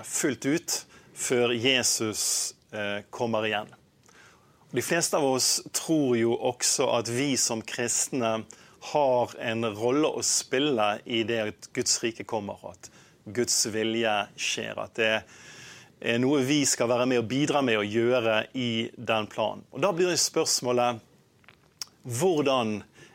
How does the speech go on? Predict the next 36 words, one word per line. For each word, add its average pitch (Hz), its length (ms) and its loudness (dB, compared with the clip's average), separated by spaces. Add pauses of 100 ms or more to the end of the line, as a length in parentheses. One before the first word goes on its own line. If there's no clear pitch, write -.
er 120 160 2
det 113 140 0
Guds - 240 0 (160)
vilje 113 400 0 (100)
kommer 110 320 -6
til 107 220 -6
jorden? 107 260 -6
Hva 139 320 2
er 127 320 2
det 104 140 2 (180)
som 104 380 -6 (180)
skal 107 540 -2 (100)
skje? - 240 -4 (800)
Og 139 140 0
det 208 80 4
er 160 80 2
viktige 180 260 -2
spørsmål 147 400 0
å 117 140 2
stille 127 180 2
seg, 113 400 0
fordi 139 480 2 (560)
det 120 160 0
er 185 160 4
jo 139 80 4
mulig 135 480 4
å 131 80 2
brenne 131 480 0
for 117 160 -2
noe 117 160 2
godt, 123 480 -2
men 113 240 -2
på - 80 -4
en 107 80 -4
feil 117 240 0
måte. 107 320 -4